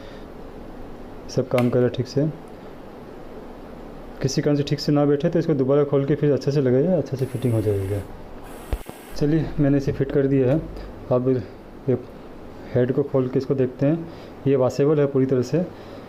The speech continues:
कैसे wash करना है, किसको कल को ज़्यादा गंदा चीज़ किससे करना है, मैं खोल के वो दिखाता हूँ। ये देखिए तीनों ब्लेड्स को मैंने बाहर निकाल दिया है और ऊपर के लॉक है जो उसको दबा के रखता है तीनों ब्लेड को। इसमें ये साइड में देखिए दो स्प्रिंग जैसी दी हुई है, दो दो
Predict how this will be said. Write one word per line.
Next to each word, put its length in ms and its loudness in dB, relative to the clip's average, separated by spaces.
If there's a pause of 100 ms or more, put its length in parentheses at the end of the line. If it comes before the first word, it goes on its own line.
(160)
कैसे 240 2
wash 220 4
करना 260 4
है, 60 4
किसको 280 2
कल 160 2
को 80 2
ज़्यादा 200 4
गंदा 240 4
चीज़ 140 4
किससे 240 0
करना 220 2
है, 60 4
मैं 80 4
खोल 200 2
के 100 2
वो 60 4
दिखाता 340 0
हूँ। 180 0 (500)
ये 60 6
देखिए 220 2
तीनों 260 2
ब्लेड्स 260 2
को 80 0
मैंने 200 4
बाहर 180 4
निकाल 320 2
दिया 160 4
है 180 0 (1400)
और 180 4 (140)
ऊपर 260 2
के 200 4
लॉक 300 2
है 220 4
जो 120 4 (400)
उसको 360 0
दबा 260 4
के 60 4
रखता 280 2
है 160 4 (640)
तीनों 220 0
ब्लेड 220 0
को। 180 2 (880)
इसमें 300 4
ये 200 6
साइड 240 2
में 80 4
देखिए 160 4
दो 200 4
स्प्रिंग 360 2
जैसी 140 0
दी 140 4
हुई 160 4
है, 140 0
दो 100 4
दो 160 4